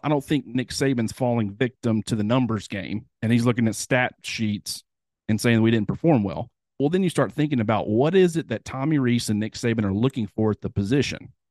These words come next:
And I don't think that he saw out of either one of the quarterbacks what they're looking for,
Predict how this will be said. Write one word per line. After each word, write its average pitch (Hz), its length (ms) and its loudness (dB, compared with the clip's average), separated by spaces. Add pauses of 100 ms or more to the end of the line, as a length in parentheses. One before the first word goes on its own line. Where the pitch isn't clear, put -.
(260)
And 110 120 0
I 117 120 2
don't 175 180 2
think 151 480 -2
that - 140 -8
he 160 220 -8
saw 143 340 2
out 107 140 2
of 98 120 -4
either 170 240 2
one 156 180 4
of 135 60 0
the 120 80 2
quarterbacks 104 760 -4 (680)
what 127 340 2
they're 123 200 4
looking 110 460 0
for, 90 440 -6